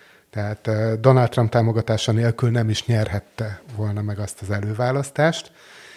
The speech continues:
És hát, m-, doktor Oz,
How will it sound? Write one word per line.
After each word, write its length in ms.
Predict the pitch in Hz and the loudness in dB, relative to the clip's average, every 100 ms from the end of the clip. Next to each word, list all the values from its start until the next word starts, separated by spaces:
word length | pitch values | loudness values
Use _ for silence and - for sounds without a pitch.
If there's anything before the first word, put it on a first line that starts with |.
| - - | -20 -6
És 240 | 123 120 | -4 -2
hát, 380 | - 131 - - - _ | 2 0 0 -16 -20 _
m-, 100 | 131 143 160 175 220 175 226 _ - 143 147 143 123 | -6 -6 -8 -14 -14 -16 -16 _ -10 -10 -10 -8 0
doktor 460 | 135 127 - 117 - | 2 0 -2 -4 -2
Oz, 400 | 117 110 - | -2 -2 -4